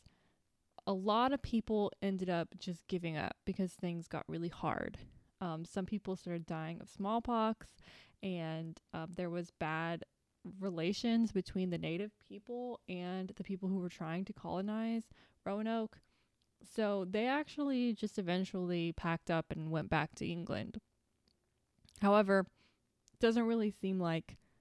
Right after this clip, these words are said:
the English learned, because only a couple years later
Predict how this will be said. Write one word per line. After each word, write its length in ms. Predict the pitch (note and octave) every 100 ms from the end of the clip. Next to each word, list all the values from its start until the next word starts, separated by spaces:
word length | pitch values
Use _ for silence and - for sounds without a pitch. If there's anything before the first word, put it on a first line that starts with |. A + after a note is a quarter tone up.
| _ _
the 140 | - F3+
English 560 | - F#3 F#3 F3 - - -
learned, 600 | F3+ F3 E3 F#2 G2+ - - -
because 560 | G#3 - G3 F3+ F3 F3 - _ _ _ _ _ -
only 240 | G3+ A3
a 40 | B3
couple 300 | - B3 A3+
years 260 | F#3+ E3 -
later 580 | G#3+ A#3+ F#3 E3 E3